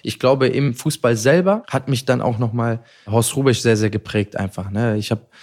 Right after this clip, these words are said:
wirklich mit ihm tolle, tiefgründige Ges-, Gespräche gehabt und außerhalb des Fußballs, muss ich sagen, habe ich einfach von ihm unglaublich gelernt. Und wenn man ihn heute sieht oder wenn man seine Interviews sieht, ja, ganz normaler, bodenständiger Mann, ne, der, der eine Familie großgezogen hat nebenbei und der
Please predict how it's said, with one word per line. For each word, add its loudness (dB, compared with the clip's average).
wirklich 2
mit 2
ihm 0
tolle, 2
tiefgründige 0
Ges-, -6
Gespräche 0
gehabt 0
und 0
außerhalb 2
des -6
Fußballs, 0
muss 0
ich 0
sagen, 2
habe 0
ich -4
einfach 0
von 0
ihm 2
unglaublich -2
gelernt. 0
Und -2
wenn 0
man 0
ihn -4
heute 0
sieht 0
oder 2
wenn 2
man 0
seine 2
Interviews 0
sieht, -2
ja, -12
ganz -2
normaler, 2
bodenständiger 2
Mann, 0
ne, -4
der, -6
der 2
eine 2
Familie 2
großgezogen -2
hat -2
nebenbei 2
und -2
der -2